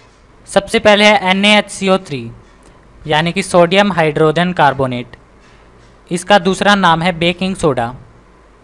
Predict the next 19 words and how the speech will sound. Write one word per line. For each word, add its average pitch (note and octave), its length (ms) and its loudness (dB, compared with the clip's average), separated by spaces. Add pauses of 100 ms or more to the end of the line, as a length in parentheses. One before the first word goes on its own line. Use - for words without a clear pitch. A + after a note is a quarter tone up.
(2250)
बेकिंग F#3 400 -2
सोडा G#3+ 300 4
का G3+ 180 4
हम G3 120 0
यूज़ F#3+ 280 0
करते E3 300 -2
हैं E3+ 140 2
फायर F#3 360 4
एक्सटिंग्विशर E3+ 720 -4
में। A#2+ 220 -10 (1300)
तो F3 140 2
ए F#3 260 -2
का G#3 180 4
है G3+ 100 4
हमारा E3 300 2
second, E3 480 -2 (420)
used F#3+ 420 0
in F3 220 -2
soda F3 380 2